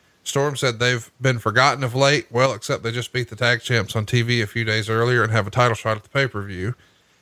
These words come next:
And then Jarrett talks about how Storm and Bobby, uh, but this is Meltzer's comment, you know, because Robert is his stage name, like when Dixie calls Sting Steve, that means we're shooting, brother.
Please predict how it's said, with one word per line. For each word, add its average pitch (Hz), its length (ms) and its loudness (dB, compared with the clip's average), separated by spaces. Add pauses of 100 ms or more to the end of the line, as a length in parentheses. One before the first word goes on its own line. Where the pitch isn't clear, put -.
(180)
And 131 140 2
then 165 140 0
Jarrett 143 320 4
talks 143 280 2
about 135 200 4
how 127 160 2
Storm 147 400 0
and 104 160 -4
Bobby, 117 480 2 (920)
uh, 104 400 2 (360)
but 110 140 -2
this 120 140 0
is 113 180 -2 (160)
Meltzer's 117 320 -2
comment, 92 400 0
you 131 100 2
know, 110 120 4
because 107 260 -4
Robert 135 320 4
is 110 120 -4
his 107 120 -6
stage 147 400 2
name, 101 340 -2
like 113 200 0
when 107 140 -6
Dixie 127 300 -4
calls 107 440 0
Sting 123 420 0
Steve, 139 560 0
that 131 180 2
means 127 220 0
we're 123 80 0
shooting, 117 420 -2
brother. 101 380 -4